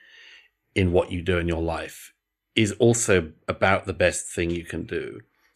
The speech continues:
Because even if you don't get there, to fall even slightly short is better than almost any other option. So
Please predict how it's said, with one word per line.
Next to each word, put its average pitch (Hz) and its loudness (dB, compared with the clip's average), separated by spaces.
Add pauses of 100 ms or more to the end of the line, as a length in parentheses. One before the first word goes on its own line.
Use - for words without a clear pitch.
(120)
Because - 0
even 117 2
if - -4
you 104 0
don't 92 4
get 104 2
there, 92 -6 (180)
to - -4
fall 117 6
even 92 4
slightly 117 2
short - -12 (960)
is 101 0
better 101 2
than 95 2
almost 92 0
any 98 6
other 85 -2
option. - -4 (540)
So 95 4